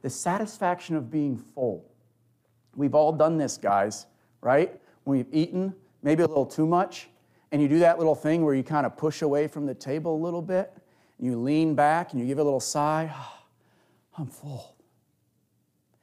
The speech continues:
And there's a satisfaction there, isn't there, in being full? There's a satisfaction of realizing, "Hey, I was hungry." Not anymore, though.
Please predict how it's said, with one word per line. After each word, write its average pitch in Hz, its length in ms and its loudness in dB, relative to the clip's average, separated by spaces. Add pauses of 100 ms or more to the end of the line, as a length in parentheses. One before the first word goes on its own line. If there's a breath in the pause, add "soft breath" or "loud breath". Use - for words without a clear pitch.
(160)
And 151 80 0
there's 160 160 2
a 139 40 -2
satisfaction 220 1000 -4
there, 110 220 0
isn't 147 240 -4
there, 90 240 -10 (800)
in 156 120 0
being 135 240 -2
full? - 420 -4 (920)
There's 156 140 -2
a 160 40 -2
satisfaction 208 720 2
of 165 100 -2
realizing, 180 420 4
"Hey, 208 140 2
I 165 80 6
was 120 120 -2
hungry." 233 460 4 (800)
Not 123 160 0
anymore, 131 360 0
though. 110 280 -6